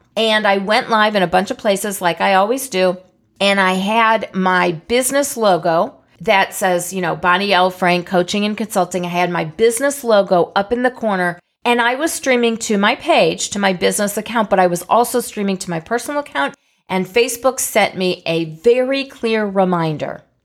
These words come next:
Instantly, they sent me an email with a very clear reminder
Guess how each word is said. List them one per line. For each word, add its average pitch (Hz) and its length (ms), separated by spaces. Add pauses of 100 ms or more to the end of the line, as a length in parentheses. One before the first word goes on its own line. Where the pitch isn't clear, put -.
(120)
Instantly, 269 600
they 151 140
sent 202 320
me 240 260
an 226 180
email 196 520 (240)
with 208 160
a 196 80
very 202 460
clear 262 280
reminder 196 680